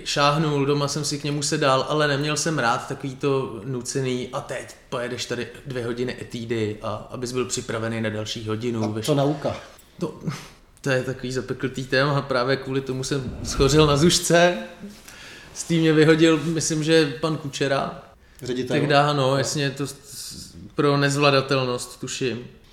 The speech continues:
Speaker 1: A zavolal si tátu a říká: „Pane Sládek, to prostě ten kluk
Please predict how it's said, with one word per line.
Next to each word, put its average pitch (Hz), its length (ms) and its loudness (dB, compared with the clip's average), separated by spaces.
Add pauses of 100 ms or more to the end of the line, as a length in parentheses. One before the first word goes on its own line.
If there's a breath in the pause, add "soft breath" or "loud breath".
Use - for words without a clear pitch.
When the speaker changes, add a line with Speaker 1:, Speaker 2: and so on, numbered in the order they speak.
(100)
Speaker 1:
A 123 400 -2
zavolal 123 380 0
si 127 140 -4
tátu 123 460 -2
a 117 40 -2
říká: 117 300 -8
„Pane 98 240 -8
Sládek, 101 380 -6 (380)
to 95 100 -14
prostě - 420 -16
ten 110 200 -8
kluk - 280 -12